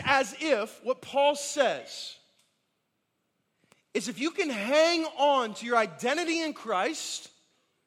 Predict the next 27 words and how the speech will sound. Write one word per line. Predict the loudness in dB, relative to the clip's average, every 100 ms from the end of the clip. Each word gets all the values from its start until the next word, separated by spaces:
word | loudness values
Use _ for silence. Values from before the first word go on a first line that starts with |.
| _ _ _ _ _ _ _ _ _ _ -4
if | 0
you | 0
can | 0
be | -2 -2
encouraged | -2 -4 -6 -8 0 4 6 4 -4 -10 -12 -14 _ _ _
by | 4 4
who | 4 2
you | 2 0
already | 2 4 4 2 2
are | 2 2
in | -2
Jesus, | -6 -4 -4 -6 -12 -16 -16 -18 _ _ _ _ _ _ _ _ _ _ _ _ _ _ _ _ _ _ -12
if | -6 -4
you | -2
cannot | 2 4 4 4
be, | 2 0 0
uh, | 2 2
uh, | 2 -2 -2
uh, |
jaded | -6 0 2 4 4 2
or | 0
shaded | -2 0 2 4 0 0
by | 2 2 -2 -8
a | -8
constant | -4 -2 -2 -2 -2
identity | 0 0 0 -2
crisis, | -4 -2 -2 -2 -6 -6 -8